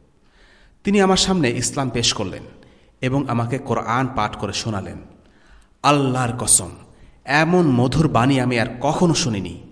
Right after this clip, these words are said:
এবং এমন ভারসাম্যপূর্ণ ধর্মীয় বিধানের কথা জানতে পারিনি। আমি তখনই ইসলাম কবুল করলাম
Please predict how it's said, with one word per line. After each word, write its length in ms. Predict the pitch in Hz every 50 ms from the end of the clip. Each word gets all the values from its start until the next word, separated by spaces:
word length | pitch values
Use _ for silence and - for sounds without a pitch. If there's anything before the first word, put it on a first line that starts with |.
| - - - - _ _ _ -
এবং 340 | 139 143 143 147 147 147 143
এমন 280 | 131 135 143 147 147 139 -
ভারসাম্যপূর্ণ 800 | - 131 127 123 - - 147 151 151 147 147 143 147 151 156 135
ধর্মীয় 400 | - - - 123 131 139 147 135
বিধানের 360 | 123 120 113 120 117 113 113
কথা 200 | 113 107 - 104
জানতে 320 | - 101 101 110 113 117
পারিনি। 300 | - 110 98 90 87 85 78 - - - - _ _ _ _ _ _ -
আমি 200 | - 147 160 156 -
তখনই 380 | - 151 160 - - 196 175 135
ইসলাম 320 | 123 117 - - 135 127
কবুল 260 | 131 - 127 113 117
করলাম 380 | 113 117 104 98 90 82 82 80